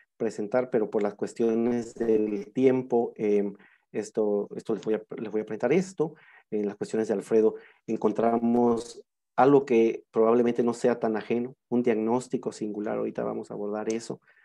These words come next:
un diagnóstico no tan claro, no tan específico,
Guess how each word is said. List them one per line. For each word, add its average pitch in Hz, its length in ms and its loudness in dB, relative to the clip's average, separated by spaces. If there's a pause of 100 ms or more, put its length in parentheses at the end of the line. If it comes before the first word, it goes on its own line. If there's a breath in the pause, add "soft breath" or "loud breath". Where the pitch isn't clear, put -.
(140 soft breath)
un 113 80 -6
diagnóstico 113 760 0
no 120 340 0
tan 113 400 -2
claro, 107 300 -6
no 110 140 -4
tan 113 160 -4
específico, 107 800 -10